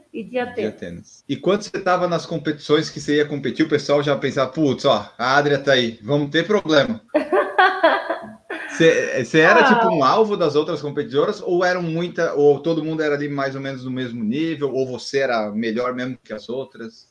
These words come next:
Speaker 1: Ah, teve competições que, quando eu comecei, tinha poucas atletas. Assim, eu me destacava bastante, né, com as minhas marcas, e depois foram surgindo.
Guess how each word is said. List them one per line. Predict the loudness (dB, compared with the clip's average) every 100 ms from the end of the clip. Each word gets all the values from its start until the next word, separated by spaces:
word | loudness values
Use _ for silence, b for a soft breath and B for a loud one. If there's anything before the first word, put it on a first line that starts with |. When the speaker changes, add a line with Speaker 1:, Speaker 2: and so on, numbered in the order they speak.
| -10
Speaker 1:
Ah, | -4 -2 -2 2
teve | 2 4 0
competições | 0 -2 2 0 0 -4 -2 0 0 -2 -8 -10
que, | -8 -6 -4 -4 -4 -4 -4 -6 -6 -12 _ _
quando | 0 2
eu | 2
comecei, | 0 0 0 -2 -2 2 2 2 -2 -8 -20 _
tinha | _ -6
poucas | -2 -2 0 -2
atletas. | -2 -4 -4 -4 -6 -10 -14 -16 _
Assim, | _ -20 -16 -14 -14 -10
eu | -8 -6 -6
me | -6 -4
destacava | -6 -6 -8 -2 -2 0 -4
bastante, | -4 -6 -6 -2 -2 -4 -10
né, | -10 -8 -10
com | -10
as | -10 -8
minhas | -8 -8 -8
marcas, | -8 -4 -6 -4 -6 -8 b b b b
e | 2
depois | 4 4 2
foram | 2 2 2
surgindo. | -2 -2 -2 -4 -4 -8 -12